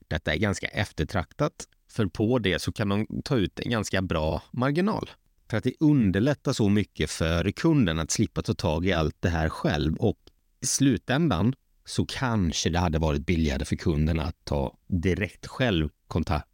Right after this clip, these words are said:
med en producent. Men det är inte säkert och det blir definitivt inte lika problemfritt. Så det är affärsmodellen i sig. Så när det förvärvar ett bolag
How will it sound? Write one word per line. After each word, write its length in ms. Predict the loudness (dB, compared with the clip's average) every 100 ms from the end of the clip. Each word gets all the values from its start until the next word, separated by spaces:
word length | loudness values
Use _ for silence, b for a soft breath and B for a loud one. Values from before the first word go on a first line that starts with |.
| -4
med 220 | -2 2
en 140 | 2 2
producent. 760 | 0 0 2 0 0 -2 -20 _ _ -4
Men 180 | 0 0
det 100 | 0
är 420 | 0 0 2 0 2
inte 420 | 2 0 -2 -2
säkert 640 | 0 -2 -4 -8 -8 -16 _ _
och 160 | -8 -2
det 100 | 0
blir 140 | 0
definitivt 800 | 2 0 2 -2 0 2 2 2 0
inte 220 | 0 0
lika 260 | -2 -2
problemfritt. 760 | -4 0 2 0 -2 -4 -4 -16 b b -8
Så 180 | -4 0
det 120 | 0
är 60 |
affärsmodellen 1000 | 0 -2 -2 0 0 2 0 2 0 0
i 80 | -2
sig. 280 | 0 0 -2 _ _ _ -6
Så 160 | 0
när 120 | 0 2
det 120 | 0
förvärvar 560 | 0 0 0 2 2
ett 100 | 0
bolag 520 | 2 4 4 2 -4